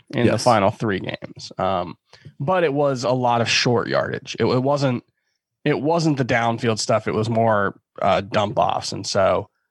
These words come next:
Speaker 1: you know, if it's just dump offs and he's, like, a two and a half catch per, per game guy, I think the, the chances for a big season are pretty limited. But,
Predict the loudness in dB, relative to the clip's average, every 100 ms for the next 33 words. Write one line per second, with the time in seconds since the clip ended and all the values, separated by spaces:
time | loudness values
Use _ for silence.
0 | _ _ _ -2 0 0 0 0 0 0
1 | 2 0 2 2 2 0 -4 -4 -2 -2
2 | 0 -2 -2 -2 2 2 2 2 0 -2
3 | -10 _ -6 -2 0 -2 -4 -2 -2 -4
4 | -4 -2 -2 -2 0 2 4 4 2 -4
5 | -6 -12 _ -2 -2 0 -4 0 0 0
6 | -2 0 0 -2 -2 -4 -4 -4 -4 -4
7 | -2 0 2 0 -2 -2 -2